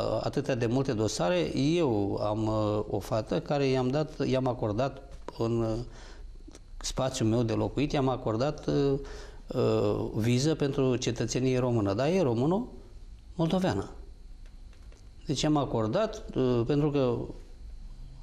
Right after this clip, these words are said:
regimul vizelor se cunoaște cum, uh, și cum se obține acolo și cum. Și e studentă, e anul trei, e o fată excepțională, învață foarte bine, muncește foarte mult și e păcat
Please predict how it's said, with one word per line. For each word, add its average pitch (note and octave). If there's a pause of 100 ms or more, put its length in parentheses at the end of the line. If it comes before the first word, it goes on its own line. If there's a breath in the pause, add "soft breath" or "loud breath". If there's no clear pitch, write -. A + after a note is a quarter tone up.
(500)
regimul C#3
vizelor B2+
se A#2
cunoaște A#2+
cum, A2+ (120)
uh, A2
și B2+
cum C3
se A#2
obține B2+
acolo B2
și A#2+
cum. D#3 (560 loud breath)
Și G2+ (160)
e F3
studentă, E3
e A2+
anul C#3
trei, D3+
e C3
o C3+
fată C3
excepțională, B2+ (440 loud breath)
învață C#3+
foarte C3
bine, C#3+
muncește C3
foarte A2+
mult B2+ (400 loud breath)
și -
e E3
păcat F#3+